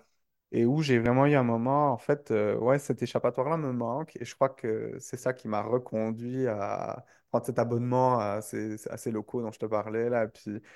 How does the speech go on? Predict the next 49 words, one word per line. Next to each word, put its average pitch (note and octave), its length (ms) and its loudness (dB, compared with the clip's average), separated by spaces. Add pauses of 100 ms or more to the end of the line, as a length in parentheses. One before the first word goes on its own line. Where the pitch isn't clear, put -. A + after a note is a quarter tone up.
(420)
et A#2+ 100 2
puis - 180 -6
là, B2+ 200 6
ben, A#2+ 160 0
de A#2+ 140 0
nouveau, C3+ 320 2
je, A2 360 -8
j'ai A2 160 -8
eu A2 140 -4
une... A2+ 340 -6 (100)
je A#2+ 160 -14
me A#2 40 -2
suis - 160 -16
dit, « D3 80 -2
Mais C3 100 2
en G#2 80 0
fait, C#3 140 -8 (160)
pourquoi - 260 2
j'ai D3+ 100 4
arrêté G#2+ 420 0
autant A2+ 280 -4
de G2+ 60 -12
temps ? » A#2 300 -4
Je B2 120 -10
me A2 120 -10
suis A#2 200 -16
dit, « B2 100 -10
C'est, G#2+ 460 -6 (400)
c'est, G#2 480 -4
c'est, - 400 -10
c'est - 320 -10
dommage, A#2 480 2
en A2+ 120 2
fait, C#3 320 -6
parce - 160 -8
que - 120 -14
c'était - 340 -10
clairement C3+ 420 0
une B2+ 140 -6
passion C3 400 -6
à C3 40 -6
ce - 140 -14
moment-là A#2+ 460 2
qui - 200 -6
a A2+ 60 2
été A2 280 -2
un A2 160 2
peu, - 160 -10 (260)
euh, G2+ 80 2